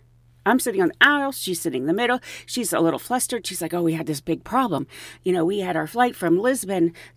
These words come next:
to Sao Paulo, Sao Paulo to Santiago, Santiago to Punta Arenas, um, Punta Arenas to, uh, Falkland Islands."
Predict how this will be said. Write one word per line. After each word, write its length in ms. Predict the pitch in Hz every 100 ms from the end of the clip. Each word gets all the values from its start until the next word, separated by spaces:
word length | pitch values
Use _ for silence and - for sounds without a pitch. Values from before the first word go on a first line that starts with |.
| -
to 200 | 196 165
Sao 200 | - 165
Paulo, 480 | - 269 269 214 175
Sao 200 | 196 180
Paulo 400 | - 220 220 185
to 100 | 180
Santiago, 640 | 190 175 254 247 - 170
Santiago 760 | 170 196 180 226 233 220 208 175 - - - -
to 140 | 196
Punta 300 | - 226 220
Arenas, 520 | 214 240 208 170 - - _ _
um, 320 | 196 185 165 - _ _ _ _ -
Punta 260 | 240 233
Arenas 480 | 220 214 220 208 190
to, 460 | - 214 196 185 196 _ _ _ _ _ _
uh, 160 | 190 170
Falkland 400 | 214 202 208 220
Islands." 520 | 277 220 156 165